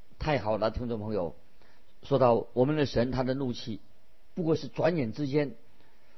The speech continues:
暴风雨总会过去的。就算神多次的曾经惩罚我，但是我们知道神的怒气不过是转眼之间。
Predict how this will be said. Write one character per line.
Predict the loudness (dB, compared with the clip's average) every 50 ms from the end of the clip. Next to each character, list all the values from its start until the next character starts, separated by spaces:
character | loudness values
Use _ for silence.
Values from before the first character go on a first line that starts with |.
| -10 0
暴 | 4 4 6
风 | 6 6 4 4
雨 | 4 4
总 | 2 2 2
会 | 4 2 2
过 | 4 4 4 4
去 | 4 0 -2 -2
的。 | -2 -2 -4 -6 -12 -12 -12 -12 -12 -12 -12 -12 -12 -12 -12 -12 -10 -8 -2
就 | 2 4 4 4 4
算 | 2 2 2 2 2 0 -2 -8 -12 -12 -12 -12 -12 -12 -12 -12 -12 -10 -12 -12 -12 -12 -12 -12 -10
神 | -4 2 4 4 4 4 2 -2 -6 -10 -12 -12 -12 -12 -12 -12 -4 2
多 | 6 6 6 6
次 | 4 2 -2 0 2
的 | 2 0 0
曾 | -2 -2 -4 -2 -2
经 | -2 -4 0
惩 | 0 -2 -2 -2
罚 | -2 -2 0
我， | 0 0 -2 -4 -6 -10 -12 -12 -12 -2
但 | 2 2 4
是 | 4 4
我 | 2 0
们 | 0 -2
知 | -4 0
道 | 0 0 0 0 -4 -10 -12 -12 -12 -12 -12 -10 2
神 | 4 4 6
的 | 6 4
怒 | 4 4 2
气 | 2 0 0 -2 -2 -4 -6 -10 -10 -6
不 | -6 -2
过 | -2 -2
是 | -2 -2 -2 -4 -4 -4 -6 -10 -12 -12 -6 0
转 | 2 2 2 2
眼 | 0 -2 -4
之 | -6 -8 -4
间。 | -2 -2 -2 -2 -4